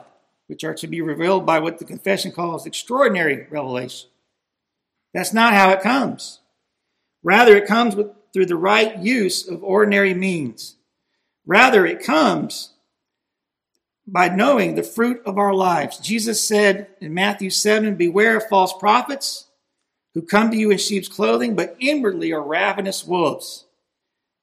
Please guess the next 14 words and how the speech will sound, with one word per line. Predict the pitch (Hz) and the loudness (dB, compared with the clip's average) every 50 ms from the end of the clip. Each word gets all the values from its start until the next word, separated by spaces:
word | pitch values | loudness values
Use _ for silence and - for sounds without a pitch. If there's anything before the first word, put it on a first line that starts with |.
| _ | _
You | - 180 208 | -4 0 2
will | 208 180 165 | 4 4 4
recognize | 156 185 262 302 294 302 226 190 170 165 165 160 156 - | 2 2 2 2 2 2 0 0 2 2 2 2 0 -2
them | - 165 160 151 | -4 -8 -8 -2
by | - 170 180 196 202 | 2 4 4 4 4
their | 190 185 190 190 190 | 2 2 0 0 -2
fruits. | - - 208 196 - - 135 - - - - - - _ _ _ _ _ _ _ _ _ _ _ _ _ _ _ _ _ _ _ _ - | -4 -4 -2 0 0 -2 -4 -10 -16 -16 -16 -16 -18 _ _ _ _ _ _ _ _ _ _ _ _ _ _ _ _ _ _ _ _ 2
Are | 180 185 180 - | 2 4 4 4
grapes | - 185 196 240 - - - | 2 4 4 4 2 0 -6
gathered | 175 - 165 170 185 208 220 233 220 | -2 0 2 4 4 4 4 2 0
from | - 185 160 | -6 -10 -10
thorn | - - 170 180 196 196 175 | -6 -4 0 0 0 0 0
bushes | 202 226 - - 294 - - - - - - | -2 -4 -4 -8 -14 -16 -16 -18 -20 -18 -18
or | 156 143 _ | -18 -18 _